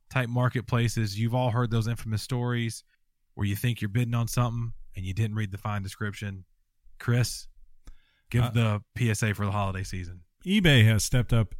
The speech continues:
Speaker 2: into the P S five scalp controversy. I'm sorry,
Speaker 1: Oh, you said
Speaker 2: controversy.
Speaker 1: that.
Speaker 2: Controversy.
Speaker 1: Thank you.
Speaker 2: By condemning scammers listing photographs of P S five consoles, and has vowed to take action against the sellers to remove listings.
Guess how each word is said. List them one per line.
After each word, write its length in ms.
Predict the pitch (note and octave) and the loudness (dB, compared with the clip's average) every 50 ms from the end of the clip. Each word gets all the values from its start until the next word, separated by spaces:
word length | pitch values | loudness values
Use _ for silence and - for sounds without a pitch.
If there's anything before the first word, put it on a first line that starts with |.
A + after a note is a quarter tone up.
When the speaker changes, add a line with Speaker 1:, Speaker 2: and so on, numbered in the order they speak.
| - - _ - | -14 -14 _ -4
Speaker 2:
into 500 | A#2+ G#2+ G2+ G2 F#2+ F#2 - - G#2+ G2 | 0 0 2 2 0 0 0 0 2 2
the 200 | E2+ F#2 F2+ D#2+ | 2 2 0 0
P 200 | - - C3+ B2 | 0 2 2 2
S 160 | A2 G2 - | 2 2 0
five 400 | - - A2+ G#2+ G#2 G#2 F#2+ F2 | 0 0 0 2 2 2 2 0
scalp 460 | - - - - B2+ C#3+ E3+ E3+ - | 0 -2 -2 -2 -2 -2 0 0 2
controversy. 640 | - - G2 F2 E2+ - - E2 E2 E2 D#2+ - - | 2 2 2 2 2 0 -2 -2 -2 -2 -4 -6 -6
I'm 140 | - G#2+ A2 | -4 -2 0
sorry, 180 | G#2+ - D#2+ D2 - - | 2 2 2 0 0 2
Speaker 1:
Oh, 60 | - | 4
you 40 | - | 4
said 60 | A#2 | 6
Speaker 2:
controversy. 460 | A#2+ E3 D#3 C#3 B2+ A#2+ C3+ C3+ B2 A#2+ | 8 8 8 8 8 8 8 8 8 8
Speaker 1:
that. 260 | A2 - - - - | 6 4 -2 -6 -2
Speaker 2:
Controversy. 540 | - B2 A2+ - B2+ A2+ G#2+ G2+ F#2 - G#2 | 0 0 4 4 4 4 4 2 2 2 0
Speaker 1:
Thank 20 | |
you. 60 | G2 - - - - _ _ _ _ _ _ - | 0 -2 -4 -12 -16 _ _ _ _ _ _ -4
Speaker 2:
By 160 | - A#2 A#2+ | 0 0 2
condemning 440 | A2 - C3+ B2+ A#2+ C#3+ D3+ D3 C#3 | 4 6 6 6 6 6 6 6 4
scammers 460 | B2+ - - C#3 C3 B2+ B2+ B2 A2 A2 | 4 4 4 4 6 6 4 4 4 4
listing 340 | A#2 A2+ - - A#2+ A2 | 2 2 4 4 4 4
photographs 640 | G2+ - - C3+ C3+ B2 G#2 A2 G#2 G#2 G#2 G2 - | 4 2 0 0 0 2 2 2 4 4 4 2 2
of 180 | - G2+ E2+ - | 2 2 2 4
P 200 | - - C3+ C3 | 4 4 4 4
S 120 | B2+ - | 2 0
five 300 | - - A2 G#2 G#2 G2 | 0 0 2 2 2 0
consoles, 540 | - - G#2 F#2 E2+ - - F#2 G#2 - - - - _ _ _ _ _ _ _ _ _ - | 0 0 0 0 0 0 -2 -4 -6 -6 -10 -18 -20 _ _ _ _ _ _ _ _ _ -4
and 100 | - G#2 | 0 2
has 160 | G#2+ A2 G2+ F#2 | 2 2 2 4
vowed 300 | G2+ A#2 C#3 F3 G3+ F3 | 4 4 4 2 2 0
to 60 | E3 | 4
take 280 | - D3 C#3+ C#3 - - | 6 6 6 6 4 0
action 440 | A2+ A#2 A#2+ B2+ - - C3+ A#2+ A#2+ | -2 0 0 0 0 2 2 2 2
against 420 | - A#2 F#2+ A2 A2 A2+ A2+ - | 0 -2 0 0 0 0 0 -2
the 60 | - G2+ | -2 0
sellers 440 | - - G#2+ G#2 G#2+ G#2+ G#2 G#2 - | 2 2 2 4 4 2 2 0 0
to 120 | - - G2 | 0 0 2
remove 420 | F#2+ F#2 F2+ F2 F2 F2 E2+ - | 2 2 2 2 2 0 0 0
listings. 520 | G2+ B2+ C#3 - - D3 C3 C3 B2+ - | 0 0 0 2 4 4 4 4 2 -2